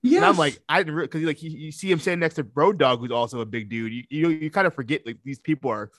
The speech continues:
Speaker 1: massive human beings. Dustin
Speaker 2: Yeah,
Speaker 1: Rhodes
Speaker 2: and,
Speaker 1: is
Speaker 2: and A E W is filled with a whole bunch of short white nerds.
Speaker 1: Dustin Rhodes is six six. I'm about to say he probably closer to six six.
Speaker 2: Oh, okay.
Speaker 1: That, he, he, like, Michael Jordan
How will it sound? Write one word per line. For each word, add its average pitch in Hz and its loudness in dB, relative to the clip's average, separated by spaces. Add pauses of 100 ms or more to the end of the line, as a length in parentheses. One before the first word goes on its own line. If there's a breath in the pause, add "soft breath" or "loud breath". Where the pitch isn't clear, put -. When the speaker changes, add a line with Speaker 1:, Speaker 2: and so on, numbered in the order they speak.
(460)
Speaker 1:
massive 147 -2
human 120 -8
beings. 104 -8
Dustin 165 0
Speaker 2:
Yeah, 226 6
Speaker 1:
Rhodes 143 4
Speaker 2:
and, 135 6
Speaker 1:
is 151 4
Speaker 2:
and 151 6
A 151 6
E 151 10
W 151 6
is 151 2
filled 165 2
with 151 2
a - 0
whole 156 0
bunch 156 -4
of 147 -4
short 160 -4
white 151 -4
nerds. 151 -4
Speaker 1:
Dustin 175 0
Rhodes 165 4
is 127 -4
six 147 -2
six. 120 -2
I'm 127 2
about 147 2
to - -18
say 127 -8
he 156 -2
probably 139 4
closer 107 -8
to 98 -10
six - -16
six. 160 0
Speaker 2:
Oh, 139 4
okay. 113 -4
Speaker 1:
That, 123 -4
he, 131 -14
he, 160 -4
like, 143 2
Michael 113 -6
Jordan 104 -10